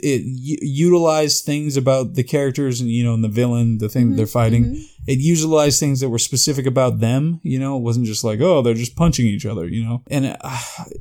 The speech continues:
Speaker 1: it was, it was fun. It was fun to watch. Uh, and it looked good, and he eventually wins.
Speaker 2: Mm-hmm.
Speaker 1: And
Speaker 2: By using some Mario tactics on it.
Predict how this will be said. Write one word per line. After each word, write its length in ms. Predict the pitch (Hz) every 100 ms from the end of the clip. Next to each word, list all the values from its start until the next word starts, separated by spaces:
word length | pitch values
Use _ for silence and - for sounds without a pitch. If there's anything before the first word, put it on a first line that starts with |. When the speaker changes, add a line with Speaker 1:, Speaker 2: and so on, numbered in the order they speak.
| -
Speaker 1:
it 180 | - 175
was, 360 | 185 - -
it 60 | 180
was 160 | 247 233
fun. 420 | - 294 359 208
It 60 |
was 120 | 175 -
fun 240 | 240 233
to 60 | 233
watch. 720 | 240 285 262 - - - - -
Uh, 320 | 147 165 160
and 180 | - 156
it 60 | 131
looked 300 | 165 226 -
good, 300 | 226 240 262
and 280 | 135 135 - -
he 140 | 220 180
eventually 400 | 170 170 180 156
wins. 580 | 123 123 160 214 -
Speaker 2:
Mm-hmm. 460 | 240 220 - 247 262 302 - _ -
Speaker 1:
And 600 | 135 131 131 131 123 - _ _ _ -
Speaker 2:
By 60 | 196
using 400 | 185 185 185 190
some 240 | 185 185
Mario 420 | 185 180 180 180
tactics 640 | 180 180 180 - 196 -
on 160 | 202
it. 100 | 202